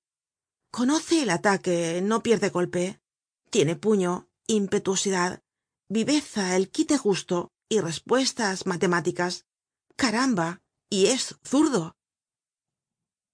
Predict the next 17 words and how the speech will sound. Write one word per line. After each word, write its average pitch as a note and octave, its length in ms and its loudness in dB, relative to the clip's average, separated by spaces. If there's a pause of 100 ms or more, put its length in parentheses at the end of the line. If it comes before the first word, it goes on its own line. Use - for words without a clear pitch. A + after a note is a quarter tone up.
(360)
En A3 160 4
el A3+ 80 2
rincón A3+ 400 -2
opuesto G#3+ 480 0
a F3 60 -2
Grantaire G3 640 -4 (200)
estaba C#4+ 420 0
Joly G3+ 540 0
y G3 100 -2
Bahorel G3+ 600 -2 (200)
jugando C#4 520 0
al C4 80 0
dominó F#3+ 640 -2
y G#3+ 100 2
hablando F3 360 0
de E3 100 0
amor. F3 340 -4